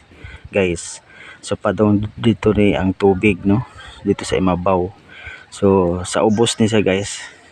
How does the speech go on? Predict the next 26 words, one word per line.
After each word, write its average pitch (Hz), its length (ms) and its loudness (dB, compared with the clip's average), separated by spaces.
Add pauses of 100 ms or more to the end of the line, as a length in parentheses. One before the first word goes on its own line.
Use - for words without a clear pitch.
(1700)
Bukana 110 640 2
ni 107 80 4
siya 104 160 0
guys 95 240 2
sa 92 80 -2
dagat 95 400 0 (320)
or 98 80 2
bukana 98 560 0
tawag 90 320 0
ani 87 240 0
guys. - 400 -4 (800)
No? 92 160 -8 (640)
So, 98 480 2
if - 160 -2 (160)
dako 98 320 0
ang 107 80 0
tubig, 107 480 2
so 98 320 2
ang 95 160 2
tubig 98 400 2
padung 98 400 2
dito - 240 0
sa - 160 -4
imabaw. 92 480 0 (880)
Ano 92 160 0
siya? 80 400 -6